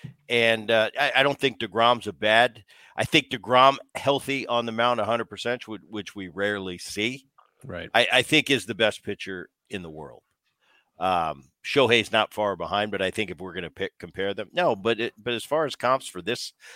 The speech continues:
Speaker 1: conversation, I, I think that's more than applicable here. Uh, he's just, he's that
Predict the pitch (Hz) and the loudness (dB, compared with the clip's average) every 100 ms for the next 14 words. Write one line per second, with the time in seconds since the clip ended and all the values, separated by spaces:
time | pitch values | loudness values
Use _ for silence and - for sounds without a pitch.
0 | - - 117 110 - 123 117 117 110 95 | -4 4 4 4 0 0 0 0 0 0
1 | 92 - 110 90 92 - 98 95 90 78 | -4 -4 -8 -4 -4 -4 -10 -8 -6 -2
2 | 80 85 87 - 82 76 73 87 101 82 | 0 -2 -6 -18 -20 -20 -18 -8 -6 -6
3 | 71 _ _ - - - 110 113 117 160 | -8 _ _ -20 -20 2 6 6 6 -2
4 | - 208 - - 160 - 175 165 | 0 0 0 -4 -6 4 4 4